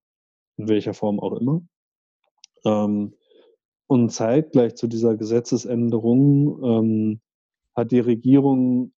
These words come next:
riesige, ähm, Aufklärungspakete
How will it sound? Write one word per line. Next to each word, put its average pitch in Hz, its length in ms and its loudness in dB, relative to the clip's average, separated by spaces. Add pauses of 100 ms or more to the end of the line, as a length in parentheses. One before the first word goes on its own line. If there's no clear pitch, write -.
(220)
riesige, 120 1400 4
ähm, 113 340 -6
Aufklärungspakete 113 1400 0